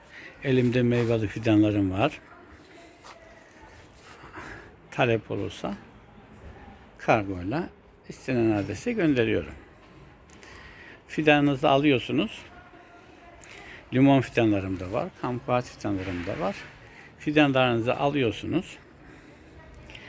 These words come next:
Aldıktan sonra WhatsApp'tan üzerinden beğeniyorsunuz, alıyorsunuz. Aldıktan sonra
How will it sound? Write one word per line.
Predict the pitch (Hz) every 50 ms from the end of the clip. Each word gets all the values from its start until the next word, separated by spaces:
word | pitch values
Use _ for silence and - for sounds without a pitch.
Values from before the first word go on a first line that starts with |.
| - - - - - - - - - - - - - - -
Aldıktan | - 147 139 135 143 147 147 - - - - - - 190
sonra | 165 - - - 139 123 110 101 101 95 82 69 - - - - - - - -
WhatsApp'tan | - - 117 127 123 - - 147 143 - - - 156 151 - - - -
üzerinden | 143 135 151 147 147 147 143 151 147 143 139
beğeniyorsunuz, | 147 147 151 151 160 165 170 160 151 - - 170 175 185 180
alıyorsunuz. | 175 165 147 143 147 160 160 156 147 - - 151 156 180 175
Aldıktan | 165 143 143 147 151 151 - - 165 160 160
sonra | 156 - - 151 147 139 139 151 175 190